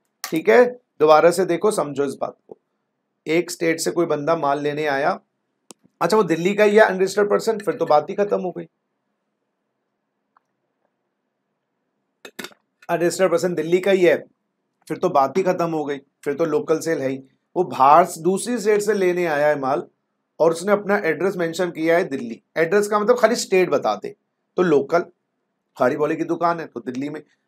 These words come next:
अच्छा, वो कुछ नहीं बताता, तो इस केस में जो सप्लायर की लोकेशन है, वो ही place of supply मान लिया जाएगा, फिर भी लोकल। वो कहता है, "ना, मेरा एड्रेस है, आ, लखनऊ,"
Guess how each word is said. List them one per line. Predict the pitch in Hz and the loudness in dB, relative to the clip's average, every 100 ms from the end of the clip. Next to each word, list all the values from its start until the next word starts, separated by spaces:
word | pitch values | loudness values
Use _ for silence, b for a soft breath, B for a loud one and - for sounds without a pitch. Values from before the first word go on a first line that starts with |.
| - | -4
अच्छा, | 160 208 | 0 2
वो | 214 | 2
कुछ | 214 185 | 2 -4
नहीं | 214 | -4
बताता, | 202 190 170 - 147 - _ _ _ - | 0 4 4 4 0 -2 _ _ _ -10
तो | - - - | -10 -12 2
इस | 214 220 | 2 2
केस | 180 165 156 | 0 -2 -2
में | 208 202 | -2 4
जो | 220 | 6
सप्लायर | 220 - - - 170 175 233 226 | 6 4 -2 2 6 8 6 4
की | 240 | 0
लोकेशन | 196 - 156 135 143 | -2 -2 -4 -6 -6
है, | 170 | -6
वो | 214 180 180 | -2 0 2
ही | 233 233 | 0 -2
place | 175 165 170 | -4 -2 -2
of | 151 | -4
supply | 131 131 127 | -4 -6 -6
मान | 131 | -8
लिया | 139 135 | -6 -6
जाएगा, | 135 123 | -6 -8
फिर | - 131 | -12 -12
भी | 135 | -8
लोकल। | 156 151 147 151 - _ _ - | -6 -6 -8 -12 -14 _ _ -8
वो | 160 | -2
कहता | 202 226 | 0 0
है, | |
"ना, | 214 208 - _ 143 | 0 -4 -8 _ -4
मेरा | 175 185 | 0 4
एड्रेस | 165 165 170 170 | 4 4 0 2
है, | 170 175 - - _ _ _ _ _ 143 | 4 4 0 -8 _ _ _ _ _ 2
आ, | 139 135 131 135 | 6 6 4 2
लखनऊ," | 151 147 139 113 | -2 -2 -4 -4